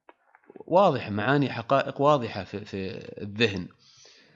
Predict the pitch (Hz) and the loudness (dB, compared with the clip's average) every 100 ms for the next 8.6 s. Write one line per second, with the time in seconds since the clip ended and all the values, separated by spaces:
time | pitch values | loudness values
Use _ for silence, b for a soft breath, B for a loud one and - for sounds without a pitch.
0 | b b b _ _ _ - - 101 101 | b b b _ _ _ -8 0 0 2
1 | - 110 - 117 151 214 160 143 175 160 | -2 -6 -4 2 4 4 2 2 2 2
2 | 131 117 107 101 104 - - - 113 - | -2 -2 -2 -4 -8 -10 -14 -14 -10 -2
3 | 117 127 127 139 175 156 170 151 117 143 | 0 0 0 2 2 4 4 2 2 0
4 | - - - - 110 117 110 107 123 127 | 0 -12 -14 -6 -2 -2 -2 0 0 0
5 | 110 107 - 101 95 98 87 - _ _ | 0 -2 -2 -4 -4 -6 -8 -10 _ _
6 | _ _ _ _ _ _ _ _ _ _ | _ _ _ _ _ _ _ _ _ _
7 | _ _ _ _ _ _ _ _ - 113 | _ _ _ _ _ _ _ _ -4 -2
8 | 107 101 95 - - - | -2 -4 -8 -12 -16 -20